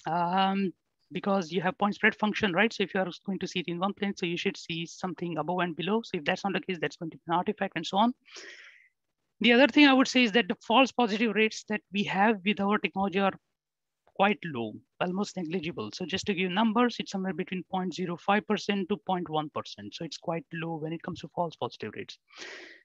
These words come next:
So the signals, the taken together, the argument is that each spot that you see corresponds to essentially one transcript, so not more essentially. And that also matches to or goes to the argument of conventional single molecule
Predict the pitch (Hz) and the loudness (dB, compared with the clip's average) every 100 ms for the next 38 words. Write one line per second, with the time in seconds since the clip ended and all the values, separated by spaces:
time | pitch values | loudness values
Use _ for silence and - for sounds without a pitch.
0 | _ - 240 214 220 - 247 254 185 _ | _ 2 4 4 2 4 8 6 6 _
1 | - 214 208 190 _ - 233 262 220 247 | 0 4 4 2 _ -2 0 2 0 0
2 | 170 247 226 202 190 185 196 226 202 196 | 2 4 4 4 2 2 0 -2 -2 -4
3 | 170 185 151 196 233 - - 220 202 220 | -4 -6 -2 0 2 0 2 2 2 -2
4 | 214 - 220 - 202 190 - 196 - 196 | -2 0 -2 0 -2 -2 -4 -6 -4 -6
5 | - 185 185 180 160 180 190 170 _ _ | -6 -6 -6 -6 -4 -4 -4 -8 _ _
6 | _ - 185 160 - - - - - 175 | _ -4 -2 -2 -2 -8 -8 -16 -8 -6
7 | 165 185 - 160 160 170 160 113 - 113 | 0 0 0 -6 -8 -4 -4 -6 -10 -8
8 | - 175 175 185 202 202 - 185 170 165 | -6 -4 -2 0 0 -2 -2 -2 -2 -4
9 | 180 - 185 175 151 165 _ _ _ _ | -8 -6 -4 -2 -2 -2 _ _ _ _
10 | - 156 185 - - 190 160 175 117 165 | -14 -8 -8 -8 -10 -8 -4 -2 0 0
11 | 165 180 180 165 165 - 165 156 170 - | -2 -4 -4 -2 -2 -2 -8 -4 -4 -4
12 | 175 - 170 156 110 - 104 | -6 -8 -8 -6 -6 -8 -14